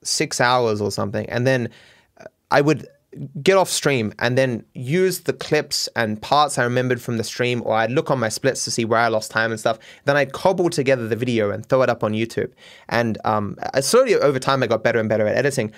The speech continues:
but I realized that I'm gonna go insane doing this every day, all day by myself. Um, especially as I started to go through the entire vod to find stuff. I would constantly be falling behind.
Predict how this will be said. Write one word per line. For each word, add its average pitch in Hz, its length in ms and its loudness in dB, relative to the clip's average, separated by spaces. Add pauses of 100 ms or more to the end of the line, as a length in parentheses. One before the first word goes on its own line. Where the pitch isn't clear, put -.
but - 60 0
I 165 60 2
realized 190 220 2
that 202 80 2
I'm 370 100 0
gonna 233 120 0
go 131 100 2
insane 120 520 -2
doing 107 220 0
this 104 240 -4
every 117 240 0
day, 104 400 -2 (120)
all 123 200 2
day 107 260 0
by 113 240 -2
myself. 107 480 -2 (300)
Um, 143 100 2
especially 214 320 2
as 143 160 2
I 123 200 2
started 131 360 2
to 113 240 -2 (160)
go 143 140 2
through 135 140 0
the 123 100 0
entire 117 800 0
vod 113 500 0
to 123 100 -8
find 113 340 0
stuff. - 300 -4
I 127 80 2
would 147 140 0
constantly 175 400 0
be 127 40 -4
falling 127 260 0
behind. 110 420 -4